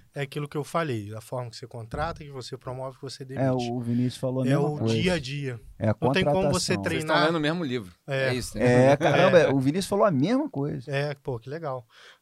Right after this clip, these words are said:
Speaker 1: Não tem como você treinar a pessoa
Speaker 3: Mal
Speaker 1: e
Speaker 3: contratado.
Speaker 1: falar assim, "Ó, bebe água, bebe água, bebe água", e você nunca bebe.
Speaker 3: É.
Speaker 2: Uhum.
Speaker 1: É cultura, é exemplo.
Speaker 2: Entendi.
Speaker 1: Então, ah, você pode treinar e mostrar pra ele, faz um onboard, né?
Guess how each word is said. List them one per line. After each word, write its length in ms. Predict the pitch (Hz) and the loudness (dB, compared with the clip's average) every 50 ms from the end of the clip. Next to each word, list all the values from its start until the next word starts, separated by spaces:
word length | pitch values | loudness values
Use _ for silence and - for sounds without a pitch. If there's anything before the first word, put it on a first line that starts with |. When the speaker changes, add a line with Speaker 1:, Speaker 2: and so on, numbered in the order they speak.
| _ | _
Speaker 1:
Não 120 | 147 147 151 | -6 -6 -4
tem 180 | - 175 180 175 | -2 -4 -4 -2
como 260 | - 170 175 196 196 | 0 0 0 0 0
você 340 | 185 180 170 - - 170 170 | -2 -4 -4 -4 -6 -6 -8
treinar 640 | - _ - 180 196 190 175 156 147 156 175 196 | -6 _ -2 -2 0 0 0 -2 0 0 0 -2
a 40 | 185 | -2
pessoa 680 | 180 - 160 143 - - - 175 190 196 165 123 101 85 - _ _ _ - | -4 -4 -4 -4 -4 -4 -2 0 0 2 0 0 -2 -6 -10 _ _ _ -10
Speaker 3:
Mal 160 | 98 104 113 113 | -4 -2 -2 0
Speaker 1:
e 80 | 160 | 0
Speaker 3:
contratado. 120 | 143 123 110 | -2 2 4
Speaker 1:
falar 220 | 175 175 175 175 | 4 4 6 4
assim, 180 | 175 180 180 180 | 2 2 0 0
"Ó, 160 | 170 160 135 | 0 0 0
bebe 320 | 127 135 170 208 214 214 214 | 0 0 0 2 2 2 0
água, 220 | 220 220 202 202 | 0 0 -2 -2
bebe 240 | 202 208 214 202 214 | -2 -2 -2 0 0
água, 240 | 214 208 202 208 208 | 0 0 0 0 -2
bebe 160 | 214 190 202 | -4 -2 -2
água", 80 | 202 202 | -2 -2
e 40 | 180 | -2
você 140 | - - | -4 -4
nunca 240 | 190 202 196 214 208 | -4 -2 -2 -2 -4
bebe. 240 | 180 170 156 147 - _ _ _ _ _ _ _ - 98 | -4 -4 -6 -8 -10 _ _ _ _ _ _ _ -10 -10
Speaker 3:
É. 100 | 101 101 | -8 -8
Speaker 2:
Uhum. 360 | 98 98 95 98 95 95 92 - | -8 -8 -8 -8 -8 -8 -8 -6
Speaker 1:
É 100 | 180 175 | -6 -6
cultura, 540 | 175 226 240 240 - - 208 185 160 156 151 | -4 -6 -8 -8 -8 -8 -6 -6 -4 -4 -4
é 40 | |
exemplo. 400 | 160 185 180 180 151 123 113 _ _ _ _ _ _ _ _ | -4 -4 -6 -6 -6 -8 -10 _ _ _ _ _ _ _ _
Speaker 2:
Entendi. 300 | 95 95 95 92 85 76 | -10 -8 -8 -8 -8 -6
Speaker 1:
Então, 320 | - 151 151 156 170 190 | -6 -4 -2 -2 0 0
ah, 180 | 196 196 175 139 | 2 2 2 0
você 140 | - - 139 | 0 -4 -6
pode 320 | - 156 147 139 139 - | -4 -4 -4 -4 -4 -6
treinar 340 | - 170 165 147 143 151 170 | -6 -6 -4 -4 -4 -2 -2
e 60 | 180 | -2
mostrar 400 | 185 226 247 - - 233 220 233 | -2 -2 -4 -4 -2 0 0 0
pra 200 | 233 - 269 262 | 0 0 -2 0
ele, 220 | 233 202 165 123 113 | 0 0 -2 -4 -8
faz 300 | - - 151 135 131 131 | -8 -6 -6 -6 -4 -4
um 80 | 147 | -6
onboard, 640 | 151 165 160 135 127 135 156 185 202 180 170 147 151 | -6 -6 -6 -6 -4 -2 -2 -2 -2 -2 -4 -6 -6
né? 220 | 160 170 185 190 | -6 -6 -6 -6